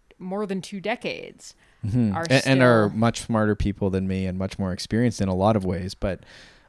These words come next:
Speaker 2: uh, yeah, it's, it's just interesting. Some people are not as coachable, which sounds like a criticism or, uh,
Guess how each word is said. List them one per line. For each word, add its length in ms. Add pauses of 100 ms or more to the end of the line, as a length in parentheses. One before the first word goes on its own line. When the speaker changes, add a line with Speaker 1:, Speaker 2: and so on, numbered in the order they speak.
Speaker 2:
uh, 460
yeah, 160
it's, 340
it's 260
just 140
interesting. 340
Some 160
people 300
are 160
not 340
as 380
coachable, 440
which 200
sounds 240
like 260
a 80
criticism 640
or, 220
uh, 340